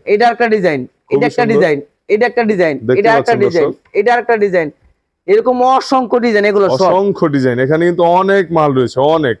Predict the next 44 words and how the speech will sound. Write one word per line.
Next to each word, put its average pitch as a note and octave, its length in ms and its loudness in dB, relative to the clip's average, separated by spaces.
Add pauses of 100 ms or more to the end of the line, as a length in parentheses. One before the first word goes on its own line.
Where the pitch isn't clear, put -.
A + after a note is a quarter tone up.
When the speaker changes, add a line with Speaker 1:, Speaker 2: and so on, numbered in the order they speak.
Speaker 1:
অগণিত A#3+ 460 0
ডিজাইন G#3 440 0
আছে। C3 360 -4
এই A3+ 160 0
যে E3+ 320 0
এদিক G#3+ 260 0
দিয়েও A3 160 2
মাল G#3+ 140 2
আছে। D#3 240 -2 (360)
Speaker 2:
দেখুন C#3+ 280 -2
দর্শক। C#3 140 2
Speaker 1:
অসংখ্য A3+ 440 0
ডিজাইন F3 280 -2
আছে। C3+ 180 -10 (180)
Speaker 2:
অসংখ্য F#3 680 0
ডিজাইন, D#3 420 0
অনেক E3 480 0
মাল C3+ 180 0
রয়েছে। A#2+ 340 -2
Speaker 1:
আর C#3 100 0 (100)
ওন্নাটা G#3+ 360 2
খুলে F#3 240 2
দেখাই, G3+ 400 0
একদম G3+ 520 0
কিং G3+ 260 -2
সাইজ, C4 320 0 (400)
সব - 440 -8
থেকে A#3 200 2
বড় G3+ 260 2
সাইজের E3+ 300 0
ওন্না। C#3+ 320 -2
Speaker 2:
কিং C#3+ 220 -2
সাইজ, D#3+ 320 0 (160)
খুবই D#3+ 280 2
বড়। D3+ 220 2 (480)
দেখুন A#2+ 240 -4
Speaker 1:
দাম G3+ 220 2
Speaker 2:
দর্শক। - 20 -2
Speaker 1:
ধরতেছি G#3+ 300 0
মাত্র A#3+ 360 0
চারশো A#3 280 -2
পঞ্চাশ A3 260 -2
টাকা G#3+ 200 2
করে। C3 240 -2